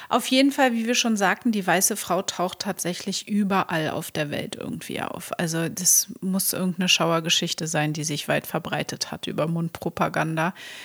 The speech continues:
Die, äh, wie gesagt, in Deutschland, in Prag kennt man sie als, äh, Bila Pani, in Polen heißt sie zum Beispiel Biala Dama und in Frankreich, kommst du drauf,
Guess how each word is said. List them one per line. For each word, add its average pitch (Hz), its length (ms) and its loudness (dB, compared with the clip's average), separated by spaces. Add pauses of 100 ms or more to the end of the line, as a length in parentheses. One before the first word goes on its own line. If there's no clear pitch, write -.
(240)
Die, 185 220 4
äh, 170 500 2
wie 185 80 0
gesagt, 175 360 2
in 175 100 -2
Deutschland, 196 720 2
in 175 300 -2
Prag 196 460 2
kennt 180 320 0
man 170 320 0
sie 170 300 0
als, 165 460 2
äh, 165 460 0
Bila 190 400 4
Pani, 233 720 6
in 185 260 2
Polen 196 500 4
heißt 180 400 2
sie 180 180 0
zum 175 220 0
Beispiel 175 480 4
Biala 180 580 4
Dama 202 580 6
und 185 220 2
in 185 140 2
Frankreich, 214 800 2 (880)
kommst 208 320 2
du 240 40 2
drauf, 254 460 4